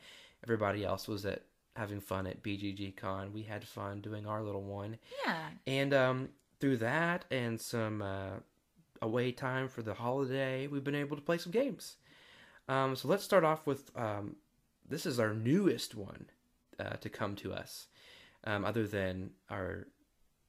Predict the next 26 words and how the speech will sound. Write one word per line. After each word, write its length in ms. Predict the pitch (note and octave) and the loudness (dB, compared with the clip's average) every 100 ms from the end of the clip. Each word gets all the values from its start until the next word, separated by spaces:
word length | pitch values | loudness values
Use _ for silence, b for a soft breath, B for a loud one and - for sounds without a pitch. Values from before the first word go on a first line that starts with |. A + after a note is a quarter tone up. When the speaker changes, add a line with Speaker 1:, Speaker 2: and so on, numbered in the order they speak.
| _ - | _ -10
Speaker 2:
Yeah, 240 | G3 B3 | -6 -4
we 120 | B3+ F#3+ | -4 -4
just 280 | G3+ G#3 | -6 -8
broke 220 | G3+ G#3 G#3 | -4 -4 -2
it 80 | G3 | -4
in 440 | A3 A#3+ A3 G#3+ - _ _ - | 0 0 -2 -6 -12 _ _ -4
over 160 | F#3 | -2
the 80 | F3+ | -4
Thanksgiving 600 | - G3+ G3 - A#3 A#3+ | -4 -6 -6 -4 2 6
Speaker 1:
Yeah. 160 | F3 A#2+ | 8 8
Speaker 2:
break. 400 | F3 - - _ B B B B | 4 -6 -20 _ B B B B
Speaker 1:
Um, 280 | A#2+ A#2 A2 | 2 2 2
so 220 | - B2+ A#2 | 4 2 4
I 180 | D#3+ A3+ | -2 2
backed 340 | F3+ C#3+ - | 0 0 0
this 240 | C3 A#2+ | 0 2
one 100 | B2 | 2
on 140 | G#2+ G2+ | 2 0
Kickstarter 640 | - D#3+ - G#2+ G2+ G2+ | -2 -2 2 2 4 2
without 340 | G2+ F#2+ G2+ G2+ | 0 2 2 4
Laura's 320 | G2 G2 F#2+ | 2 2 0
approval 540 | F#2 - F#2+ G#2 C#3+ _ b b b b | -4 -4 -2 -2 -4 _ b b b b
<laughs> 380 | C3 - - - | -4 -4 -6 6
or 160 | F3 D3 | 8 8
consideration. 920 | D#3 D3 C#3 B2+ A#2+ A2+ A#2+ C3+ C#3+ - | 4 4 4 6 6 4 2 -2 -2 -4
Speaker 2:
M-, 240 | C#4 D4 | -4 -4